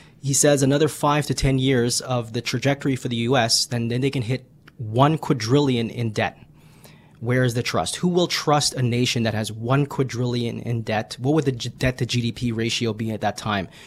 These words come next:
So how do they address this issue of debt and trust? Well, you have to bring back the gold system. You have to bring some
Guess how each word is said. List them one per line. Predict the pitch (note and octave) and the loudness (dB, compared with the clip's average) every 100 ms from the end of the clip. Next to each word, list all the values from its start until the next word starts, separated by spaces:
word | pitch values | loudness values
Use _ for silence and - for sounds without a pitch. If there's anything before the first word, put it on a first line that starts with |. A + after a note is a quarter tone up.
| - | -14
So | - | -6
how | B2+ D#3+ | 2 4
do | F#3+ | 6
they | F3+ | 6
address | C#3+ - A#2 C3+ | 4 2 0 0
this | - B2 - | 0 -4 -2
issue | C3 - C3 | -2 0 -2
of | A2+ G#2 | -2 -4
debt | A#2+ G#2+ - | -6 -6 -6
and | G#2+ | -8
trust? | G2 - A#2+ F2 - - - - - | -8 -6 -6 -6 -10 -12 -20 -18 -6
Well, | A2+ | -4
you | G#2+ | -2
have | A2 - | -2 -4
to | |
bring | A2+ A#2 A#2 | -4 -2 0
back | A2 G#2 - | 0 -2 -2
the | A2+ | -2
gold | A#2 A2 G#2 | 0 0 0
system. | G#2 G2 - - - - - | -2 -4 -6 -10 -12 -18 -8
You | G#2+ | -4
have | A#2 - | -4 -4
to | |
bring | G#2+ A#2+ A#2 | -4 -2 -2
some | - - D#3 D#3 D#3+ | -2 2 2 4 2